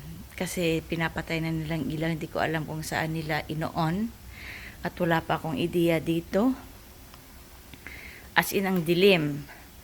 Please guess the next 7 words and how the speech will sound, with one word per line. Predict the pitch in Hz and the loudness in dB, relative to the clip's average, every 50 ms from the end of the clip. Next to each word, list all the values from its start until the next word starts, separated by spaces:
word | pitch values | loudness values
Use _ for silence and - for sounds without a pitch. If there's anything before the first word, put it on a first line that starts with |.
| - - - - - - - - - - - - - - - - | -20 -20 -20 -20 -20 -20 -20 -20 -20 -20 -20 -20 -20 -18 -10 -2
Ito | - 175 175 - - 190 175 | -2 -2 -2 0 2 4 4
yung | 170 165 170 170 | 4 4 0 0
gawa | 156 165 165 160 165 170 175 202 202 - | 2 4 4 6 6 6 6 4 4 0
ko. | - 196 190 190 190 190 | 2 6 8 8 8 6
Nagsasasang | 190 190 180 175 165 156 151 151 - - - - - 185 180 185 175 165 170 170 - 165 170 165 | 6 4 2 2 0 0 -4 -8 -10 -8 -6 -4 -4 -2 0 2 2 2 2 2 2 2 2 4
at | - 165 - - - | 2 -2 -2 -2 -2
nag-, | 156 165 160 156 151 143 - - | 0 0 0 0 -2 -6 -8 -10